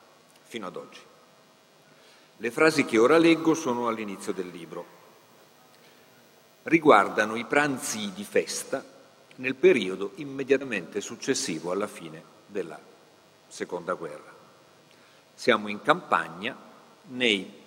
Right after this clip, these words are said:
pranzi di festa si intrecciano racconti. Cito: "I giorni di festa dopo la guerra,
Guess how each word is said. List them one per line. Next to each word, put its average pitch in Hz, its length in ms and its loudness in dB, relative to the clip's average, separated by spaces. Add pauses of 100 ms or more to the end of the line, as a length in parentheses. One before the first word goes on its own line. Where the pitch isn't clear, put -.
(120)
pranzi 107 560 0
di 151 100 -8
festa - 480 -6
si - 140 -2
intrecciano 80 760 -10 (180)
racconti. - 560 -8 (1400)
Cito: - 360 -14 (920)
"I 110 100 -8
giorni 139 360 6
di 110 120 -2
festa 120 540 2
dopo 107 360 0
la 98 100 4
guerra, 82 480 -6